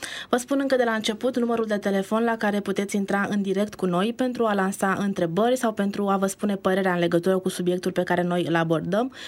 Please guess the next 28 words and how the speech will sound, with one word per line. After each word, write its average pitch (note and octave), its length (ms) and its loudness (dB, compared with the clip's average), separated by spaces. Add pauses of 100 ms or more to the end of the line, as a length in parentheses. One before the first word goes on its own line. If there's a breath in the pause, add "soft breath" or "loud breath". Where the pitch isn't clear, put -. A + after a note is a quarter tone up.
(260 loud breath)
Numărul A#3 260 0
de G#3 100 0
telefon G3 440 0
este A3+ 280 0
zero G3 280 0
trei F#3 200 0
unu F3 200 0
patru A#3 420 0
trei A#3 280 -2
șapte E3+ 380 -2
opt G3+ 320 0 (180)
trei A3 240 0
șapte F#3+ 400 -2
nouă. D#3+ 260 -4 (540 loud breath)
Repet A3 300 -2
numărul G3+ 300 0
de F3+ 120 0
telefon, F#3 560 0 (240 loud breath)
zero G#3 300 0
trei F#3 200 2
unu E3+ 180 0
patru B3 420 0
trei A#3+ 240 0
șapte F3+ 380 -2
opt G#3+ 360 -2
trei G3 260 0
șapte F3+ 360 0
nouă. E3 240 -2